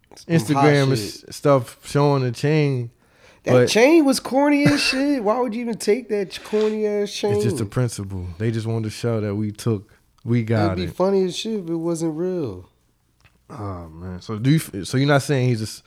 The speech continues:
Speaker 2: you're not willing to go as far as to say Jay Prince told on?
Speaker 1: Hey, I ain't, I ain't qualified to speak on it.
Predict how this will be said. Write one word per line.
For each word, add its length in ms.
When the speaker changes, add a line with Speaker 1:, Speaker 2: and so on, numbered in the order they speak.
Speaker 2:
you're 100
not 200
willing 220
to 60
go 220
as 80
far 280
as 80
to 40
say 300
Jay 180
Prince 420
told 380
on? 380
Speaker 1:
Hey, 280
I 300
ain't, 260
I 160
ain't 120
qualified 760
to 60
speak 380
on 240
it. 120